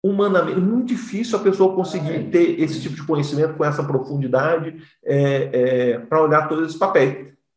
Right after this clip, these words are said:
Speaker 1: E aí, a pessoa, às vezes, ela acerta, e ela acha, é muitas vezes, a maioria é sorte, não existe como erra, é azar.
Speaker 2: É, não, você sabe, né? Ela acerta e o mercado erra.
Speaker 1: Exato.
Speaker 2: É sempre assim, né?
Speaker 1: Exatamente. Então, as pessoas têm que, é, entender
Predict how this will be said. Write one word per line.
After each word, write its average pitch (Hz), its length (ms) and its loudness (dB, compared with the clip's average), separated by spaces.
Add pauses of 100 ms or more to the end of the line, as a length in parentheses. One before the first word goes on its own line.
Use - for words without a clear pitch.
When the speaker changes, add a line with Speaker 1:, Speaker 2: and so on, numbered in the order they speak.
Speaker 1:
E 185 180 2
aí, 196 480 2
a - 80 2
pessoa, 175 560 -4
às 143 160 0
vezes, 185 140 0
ela 143 180 4
acerta, - 800 -6 (400)
e 160 60 0
ela 170 400 0
acha, - 480 -8 (480)
é 311 60 -8
muitas 302 280 -4
vezes, 254 180 -2
a 240 80 -6
maioria 240 460 0
é - 40 -4
sorte, - 580 -2
não 381 100 2
existe 277 180 0
como 277 240 0
erra, 254 220 6
é 339 80 -2
azar. 247 640 -4
Speaker 2:
É, 120 60 -6
não, 139 200 -2
você 120 120 -4
sabe, 131 320 -2
né? 113 100 -4
Ela 135 200 2
acerta 147 420 0
e - 20 0
o 185 40 -2
mercado 160 360 -2
erra. 151 320 -2
Speaker 1:
Exato. - 560 2
Speaker 2:
É 160 100 8
sempre 165 400 6
assim, 156 420 4
né? 147 160 6
Speaker 1:
Exatamente. 196 680 4
Então, 185 300 2
as 240 80 2
pessoas 196 360 0
têm 180 180 -6
que, 139 280 -6
é, 131 220 -2
entender 135 800 -2